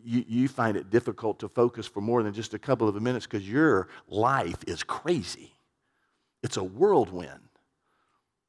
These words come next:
There's a hundred different things going on, and they're all going on at the same time, and you got your hand in every single one of 'em. And it's finances, and it's career, and it's family, and oh, by the way, the car needs to be repaired, and the children have to go to the dentist,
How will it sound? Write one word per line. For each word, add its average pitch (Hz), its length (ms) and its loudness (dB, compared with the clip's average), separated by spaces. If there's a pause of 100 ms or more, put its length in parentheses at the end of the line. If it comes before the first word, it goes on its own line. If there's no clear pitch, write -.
There's 117 160 -4
a 117 40 -2
hundred 202 500 -2
different 139 400 2
things 160 260 2
going 135 300 2
on, 156 160 6
and 117 100 4
they're 120 120 2
all 185 240 6
going 143 240 2
on 160 180 2
at - 100 -4
the 123 80 2
same 170 380 0
time, 143 420 0 (240)
and 117 140 0
you 202 100 2
got 160 300 4
your 131 80 4
hand 147 340 4
in 123 140 6
every 170 260 6
single 156 360 4
one 135 200 6
of 123 200 6
'em. 82 200 2 (800)
And 139 100 6
it's 135 160 2
finances, 160 760 2
and 120 100 4
it's 113 120 0
career, 165 540 6
and 131 100 2
it's 107 140 -2
family, 175 520 2
and 131 120 4
oh, 175 100 8
by 170 160 6
the 160 100 4
way, 165 260 10 (260)
the 147 80 -2
car 185 320 4
needs 151 260 4
to 143 80 -2
be 165 160 4
repaired, 151 560 6
and 139 140 2
the 147 80 4
children 175 420 6
have 156 160 6
to 170 80 4
go 170 180 8
to 160 140 8
the 151 80 -4
dentist, 175 300 8